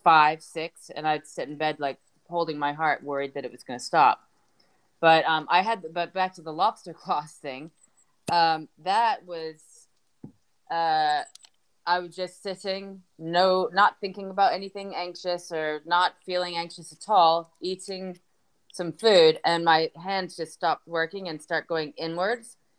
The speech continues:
And, like, somebody I met, uh, <laughs> when I, uh, checked myself into a hospital, uh, for mental health issues, um, they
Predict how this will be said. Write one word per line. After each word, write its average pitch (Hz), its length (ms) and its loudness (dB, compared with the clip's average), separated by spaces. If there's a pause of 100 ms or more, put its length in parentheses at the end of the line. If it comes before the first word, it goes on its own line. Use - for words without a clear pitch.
(280)
And, 175 120 -4
like, 165 320 0 (640)
somebody 208 360 -2
I 175 120 4
met, 180 320 0 (100)
uh, 170 180 -2 (240)
<laughs> - 220 -20
when 170 200 -10
I, 160 220 -6
uh, 156 300 -2
checked 185 240 -16
myself 165 320 -10
into 147 220 -4
a 143 40 -4
hospital, 156 640 -2 (760)
uh, 156 200 2
for 165 140 -6
mental 160 280 -6
health 185 200 0
issues, 147 560 -8
um, 147 280 0 (300)
they 180 300 2